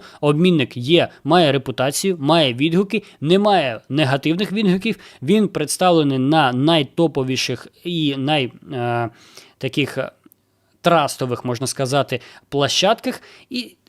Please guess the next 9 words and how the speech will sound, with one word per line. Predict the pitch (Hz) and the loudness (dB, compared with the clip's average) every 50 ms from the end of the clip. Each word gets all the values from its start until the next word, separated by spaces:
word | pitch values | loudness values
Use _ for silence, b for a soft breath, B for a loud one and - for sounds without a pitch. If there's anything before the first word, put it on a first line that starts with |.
| _ | _
і | _ - 226 202 | _ -4 -2 0
ви | 190 214 208 | 4 4 2
довіряєте | 160 139 156 147 151 151 180 214 226 - 160 | 4 2 0 2 4 4 4 4 2 2 -6
цьому | - - 160 156 156 | -2 0 2 2 2
обміннику. | - - 147 139 147 143 120 110 107 - 120 | 0 -2 -4 -2 -2 -2 -2 -4 -8 -12 -18
Тепер, | - - 170 147 175 151 113 - | -6 -6 -2 0 0 0 0 -2
як | - 127 143 208 226 - - | -6 0 2 2 2 0 -2
взагалі | 139 147 135 123 151 180 196 | -4 -4 -2 0 2 0 0
обміняти? | 196 - 151 139 147 151 151 131 110 - - | 0 0 -2 0 0 0 0 0 -4 -6 -10